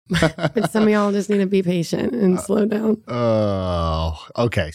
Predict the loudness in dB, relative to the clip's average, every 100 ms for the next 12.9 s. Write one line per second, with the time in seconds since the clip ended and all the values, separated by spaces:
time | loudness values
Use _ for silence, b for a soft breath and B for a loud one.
0 | 2 2 4 2 0 2 2 2 0 2
1 | 0 2 0 0 -2 -2 0 2 0 0
2 | 2 4 2 0 -20 _ -4 0 0 2
3 | 2 4 2 0 -2 -2 0 2 2 2
4 | 2 2 2 -2 _ _ _ 2 2 0
5 | -14 2 4 6 2 -6 2 2 4 0
6 | 0 -2 -2 0 2 2 2 2 0 -2
7 | 0 2 0 -4 -8 -4 0 2 2 0
8 | 0 2 0 -2 0 2 2 0 -2 0
9 | 2 2 2 0 2 2 2 0 -2 2
10 | 2 0 -2 -6 _ -2 2 2 2 2
11 | 0 0 0 -2 0 2 2 0 2 2
12 | 2 0 -4 -2 0 2 0 -8 -18